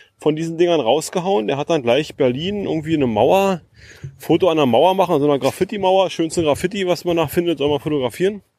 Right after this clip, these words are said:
Äh, ging natürlich gleich ab, dass die ersten Leute wieder, um-, also mit Bedingung war wohl Foto machen von Mauer mit tollstem Graffiti und sich selber,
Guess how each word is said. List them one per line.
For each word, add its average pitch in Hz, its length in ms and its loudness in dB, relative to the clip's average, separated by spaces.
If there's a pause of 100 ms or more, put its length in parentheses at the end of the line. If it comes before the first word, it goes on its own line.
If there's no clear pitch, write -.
(720)
Äh, 135 220 -2
ging 135 140 -8
natürlich 151 260 0
gleich 131 160 4
ab, 131 100 4
dass - 140 -6
die 135 100 -6
ersten 139 260 -6
Leute 139 300 0
wieder, 131 180 2
um-, 139 280 -4
also 139 180 0
mit - 300 -4 (300)
Bedingung 165 380 2
war 151 180 4
wohl 190 180 4
Foto 202 340 0
machen 196 260 0
von 156 160 0
Mauer 170 360 2
mit - 120 -6 (240)
tollstem 180 360 0
Graffiti 156 340 0
und 180 160 -2
sich 165 160 -6
selber, 165 340 0